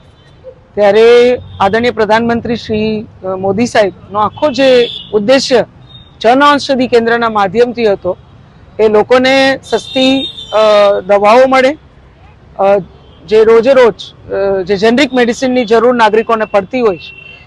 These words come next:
એ, અ, સસ્તા દરે મળે અને ગુણવત્તાયુક્ત મળે.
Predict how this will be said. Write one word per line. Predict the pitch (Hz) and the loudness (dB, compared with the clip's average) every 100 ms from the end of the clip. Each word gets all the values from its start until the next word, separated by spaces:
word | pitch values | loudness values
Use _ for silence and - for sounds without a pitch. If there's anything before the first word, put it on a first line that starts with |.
| _ 220 | _ 2
એ, | 233 247 247 233 | 4 6 6 2
અ, | - 214 208 | -2 -4 -4
સસ્તા | 196 214 - 277 | -4 -8 -2 -2
દરે | 262 285 277 | 2 4 4
મળે | 262 262 269 277 | 2 2 2 0
અને | - 233 240 | -4 -6 -4
ગુણવત્તાયુક્ત | 208 220 277 311 277 226 - | -2 0 0 2 0 -2 -4
મળે. | 196 202 180 | -4 -2 -4